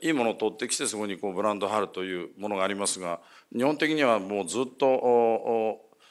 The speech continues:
刀も含めて、えー、こう研究開発をきっちりみっちり自分たちでやるというのが、あの、特徴だと思います。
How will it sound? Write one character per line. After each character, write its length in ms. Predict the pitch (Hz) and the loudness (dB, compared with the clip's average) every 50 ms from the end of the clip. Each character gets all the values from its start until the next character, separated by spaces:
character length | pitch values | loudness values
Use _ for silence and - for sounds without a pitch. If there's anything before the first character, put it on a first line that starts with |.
| _ _ _ _ _ _ _ _ _ _ | _ _ _ _ _ _ _ _ _ _
刀 480 | - - 113 - 120 113 113 113 - - 113 | -16 -8 -2 0 2 2 2 2 0 -2 -6
も 180 | 113 120 113 | -6 -6 -6
含 180 | 101 - - 135 | -6 -4 -4 -2
め 120 | 120 101 | -2 -2
て、 280 | 85 - 95 82 78 - - - - - _ _ | -2 -2 -4 -4 -4 -6 -10 -16 -20 -20 _ _
え 440 | - 107 90 85 85 80 82 82 - - | -14 -10 -10 -8 -8 -8 -10 -12 -16 -20
ー、 280 | _ _ _ _ _ _ | _ _ _ _ _ _
こ 120 | - 98 | -12 -10
う 40 | 85 | -6
研 180 | - 135 135 | -4 -4 -2
究 100 | 131 143 | -2 -4
開 200 | 131 151 147 135 | -2 -2 -2 -2
発 300 | 117 98 - - - - - _ - - - - - - - _ _ _ _ _ _ _ _ - - - | -2 -4 -4 -6 -6 -8 -12 _ -20 -20 -18 -18 -18 -18 -20 _ _ _ _ _ _ _ _ -10 2 4
を 240 | 139 117 101 92 - - - - - - - _ _ - - - | 4 6 6 4 -2 -8 -16 -20 -20 -20 -20 _ _ -10 -8 -8
き 60 | - | -4
っ 20 | |
ち 140 | - - 175 | -2 0 0
り 80 | 139 101 | 0 0
み 100 | 95 95 | 0 -2
っ 40 | |
ち 180 | 90 - - 143 | -2 -2 -2 -2
り 80 | 113 92 | -2 -4
自 160 | 80 85 104 | -4 -2 -2
分 100 | 120 131 | 0 0
た 100 | 139 147 | 0 0
ち 100 | 131 104 | 0 2
で 80 | 98 | 0
や 60 | 95 90 | 0 0
る 100 | 85 - | -2 -6
と 120 | - - - - - - - | -10 -14 -14 -16 -16 -12 -6
い 80 | - | -2
う 80 | 113 113 | 0 2
の 100 | 117 127 | 2 4
が、 320 | 131 123 104 85 80 - - | 4 4 4 4 2 -2 -4
あ 100 | 76 80 | -6 -6
の、 80 | 80 82 | -6 -8
特 220 | - - 98 87 | -10 -12 -10 -8
徴 120 | - 104 95 | -6 -4 -2
だ 140 | 90 90 | -2 -2
と 80 | 80 78 | -4 -4
思 100 | 76 78 | -8 -10
い 40 | 76 | -10
ま 140 | 73 76 73 | -10 -10 -10
す。 100 | - - | -12 -12